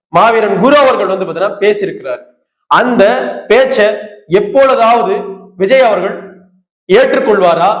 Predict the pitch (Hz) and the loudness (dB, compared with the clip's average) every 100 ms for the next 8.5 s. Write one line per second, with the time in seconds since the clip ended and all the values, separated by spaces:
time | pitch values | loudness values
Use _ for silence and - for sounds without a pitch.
0 | - 175 170 170 208 269 262 240 220 214 | -4 -2 -2 -2 0 0 0 -6 -6 -6
1 | - - 233 247 214 185 165 202 247 - | -8 -4 -2 -2 0 0 0 -4 -4 -6
2 | - _ _ - 165 262 269 277 285 285 | -20 _ _ -2 0 2 2 2 2 2
3 | 269 247 214 208 226 202 240 240 202 185 | 0 -2 -4 -4 -2 -2 -2 -2 -2 -6
4 | 185 208 - - _ _ 208 208 285 294 | -4 -4 -4 -10 _ _ -2 0 -4 -4
5 | 269 240 208 202 202 240 240 233 196 202 | 0 0 0 -6 -2 2 2 0 -4 -4
6 | 175 202 185 220 226 185 180 262 - _ | -6 -4 -2 0 2 0 -2 -8 -12 _
7 | _ - 180 190 196 226 262 226 - 226 | _ -4 -2 0 0 0 -2 -4 -6 -4
8 | 269 254 214 170 175 | -2 0 0 -2 -6